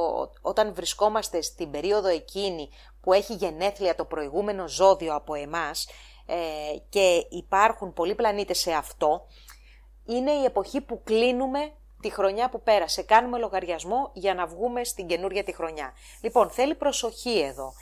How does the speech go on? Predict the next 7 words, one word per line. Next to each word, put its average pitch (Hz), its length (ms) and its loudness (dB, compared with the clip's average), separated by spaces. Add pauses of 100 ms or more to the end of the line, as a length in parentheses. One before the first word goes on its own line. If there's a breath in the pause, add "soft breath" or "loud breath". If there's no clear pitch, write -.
(220 loud breath)
Προσοχή 190 440 -2
την, 247 280 -8
ε, 196 760 -4
το 190 80 -6
Σαββατοκύριακο 196 680 -6
που 220 160 -4
έρχεται. 175 460 -4